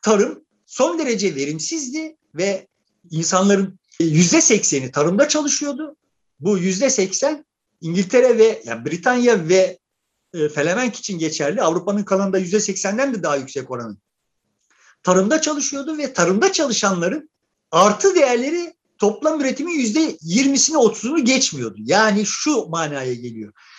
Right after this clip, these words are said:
Sen bir yıl çalışıyorsun, bunun yüzde yetmişini tüketiyorsun. Ancak karnını doyuruyorsun.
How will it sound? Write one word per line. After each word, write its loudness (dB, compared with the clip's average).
Sen 2
bir 8
yıl 4
çalışıyorsun, 0
bunun 4
yüzde 0
yetmişini 2
tüketiyorsun. 0
Ancak 2
karnını 4
doyuruyorsun. 4